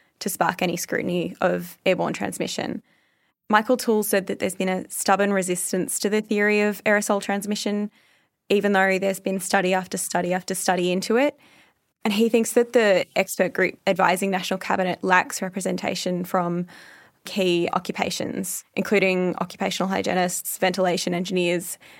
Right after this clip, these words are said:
and occupational physicians. And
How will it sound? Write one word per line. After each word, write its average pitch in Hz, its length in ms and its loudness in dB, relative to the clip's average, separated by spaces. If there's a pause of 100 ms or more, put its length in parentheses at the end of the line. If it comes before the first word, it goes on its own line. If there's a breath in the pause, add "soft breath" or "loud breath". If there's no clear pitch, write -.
(160 soft breath)
and 175 220 2
occupational 185 520 -4
physicians. - 680 -8 (1080)
And 214 380 4